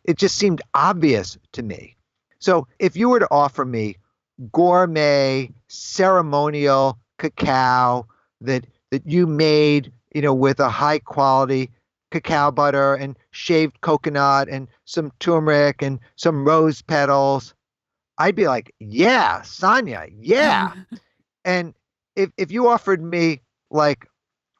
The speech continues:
Speaker 1: you know, one of those brand, uh, decommodification right now, so I don't wanna mention any brands, but one of those, like, chocolate things in a teardrop shape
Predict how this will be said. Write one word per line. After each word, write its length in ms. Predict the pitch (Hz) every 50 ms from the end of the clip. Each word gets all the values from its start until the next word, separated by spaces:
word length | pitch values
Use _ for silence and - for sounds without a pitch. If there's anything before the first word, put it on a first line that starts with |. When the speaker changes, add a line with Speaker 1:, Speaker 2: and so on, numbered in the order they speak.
| _ _ _ _ _ _ _ _ -
Speaker 1:
you 120 | 139 147
know, 180 | 147 143 143 139
one 300 | - 139 139 156 160 165
of 80 | 143
those 400 | 147 147 143 139 135 135 123 - - _ _ _ _
brand, 600 | 123 113 131 147 143 147 151 151 151 147 139 - - _ _ _ _ -
uh, 220 | - 127 123 117 113 -
decommodification 1200 | - 151 143 - - - 131 131 123 120 123 120 113 - - 131 - 147 139 139 135 - 170 165 156
right 200 | 147 156 151 156
now, 180 | 156 151 151 151
so 120 | - 139
I 40 | 123
don't 80 | 123 135
wanna 120 | 131 123
mention 280 | 123 131 123 - 135 123
any 140 | 120 117 117
brands, 600 | - - 113 110 110 117 127 139 156 156 - - _ _ - - - - -
but 100 | 151 170
one 160 | 175 190 226
of 80 | 233
those, 240 | 202 185 170 160 -
like, 300 | 151 139 131 120 117 _ _ _ _ _ _
chocolate 520 | - - 160 165 175 - - 175 170 -
things 480 | - - 180 165 165 165 165 170 160 147
in 80 | 143 120
a 80 | 117 117
teardrop 920 | - - - 165 170 165 165 147 - 160 151 147 151 151 151 - - - _ _ _ _ _ -
shape 560 | - - - - 170 156 160 165 160 - _